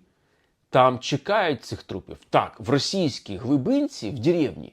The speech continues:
чекають на трупи. Уявіть собі, знаєте чому? Тому що приходять гроші на поховання, і все село, деревня гудить, вони спиваються. Їм в деревні вигідно мати трупи. Ви уявіть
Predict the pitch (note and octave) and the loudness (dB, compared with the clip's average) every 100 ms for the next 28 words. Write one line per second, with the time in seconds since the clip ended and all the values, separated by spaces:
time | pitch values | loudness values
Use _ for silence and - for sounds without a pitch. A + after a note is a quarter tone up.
0 | _ - D3 - D3 D#3 E3 D#3 D3+ C3+ | _ -6 -6 -4 -2 2 2 0 -4 -4
1 | B2+ A2 - C#3 G#3 G3 B2 F#2 C#3+ C4 | -4 -4 0 0 0 -2 -6 -4 -4 -4
2 | F#3 - F#2 - _ _ _ - - - | -6 -8 -10 -14 _ _ _ -20 -20 -20
3 | - - G3 A#3 G#3+ F#3 E3 F#3+ C3 C#3+ | -4 4 6 8 6 6 8 8 10 6
4 | C3+ - B2 B2 D3 E3+ G#3+ A#3 A#3+ C4 | 6 4 -4 -4 0 2 2 2 -4 -8
5 | _ _ - D3+ - - F#3 - - - | _ _ -2 -2 0 2 2 2 -6 -2
6 | B2 D#3+ E3 A#2+ B2+ F#3+ F3+ C#3+ F#2+ D#3 | 4 6 6 4 4 4 2 -2 2 2
7 | C3 G#2 A#2 D#3 - - C#3+ C3 E2 D#2 | 4 0 0 -2 -4 -2 2 4 2 -6
8 | - - - _ _ - D3+ D3+ - - | -16 -20 -20 _ _ 0 2 2 -2 -16
9 | F#2 F#2+ C3+ G#3+ E3 F#2+ - F2 F#2 D#3+ | -4 2 6 6 6 -4 -8 -4 2 4
10 | F3+ E3+ F#3+ - G#2+ G#2 A2 B2+ - _ | 2 0 -6 -4 -4 0 -2 -2 -8 _
11 | _ C3 B2 - - - A#2+ C#3 C#3+ A#2+ | _ 2 2 0 -12 -4 0 0 2 4
12 | G#2 B2+ F3+ | 4 2 -2